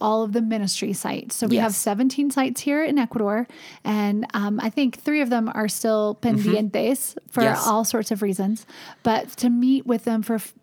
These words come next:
Speaker 1: fourteen different meetings with different ministry sites, Carmen Bajo, Buen Pastor, Emmaus, Cristo Liberador, Rio Bamba, Gualsaki, Dios es Amor, all, all these sites that we know and love, Casa
Speaker 2: Uh-huh.
Speaker 1: G, Casa A, um,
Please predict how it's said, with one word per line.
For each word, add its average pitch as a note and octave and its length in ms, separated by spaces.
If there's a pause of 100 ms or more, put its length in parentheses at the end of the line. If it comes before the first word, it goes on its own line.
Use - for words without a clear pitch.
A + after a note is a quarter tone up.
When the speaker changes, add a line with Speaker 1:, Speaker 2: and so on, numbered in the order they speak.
Speaker 1:
fourteen C4 800 (340)
different C4 600
meetings A#3 500
with A3+ 180 (840)
different C4 480
ministry A3+ 420
sites, A3 480
Carmen C4+ 320
Bajo, G#3+ 320
Buen B3 160
Pastor, G#3+ 480
Emmaus, A#3 560
Cristo C4 420
Liberador, G#3 600
Rio C#4+ 240
Bamba, G#3 440 (300)
Gualsaki, B3 840
Dios D4+ 300
es C4+ 140
Amor, A3 360 (280)
all, - 180 (240)
all C4 180
these D4 220
sites B3 320
that A#3+ 120
we A3 100
know A3 260
and B3 140
love, G#3 460
Casa B3+ 320
Speaker 2:
Uh-huh. - 80
Speaker 1:
G, A3 100
Casa C#4 340
A, G#3 220 (520)
um, A3 320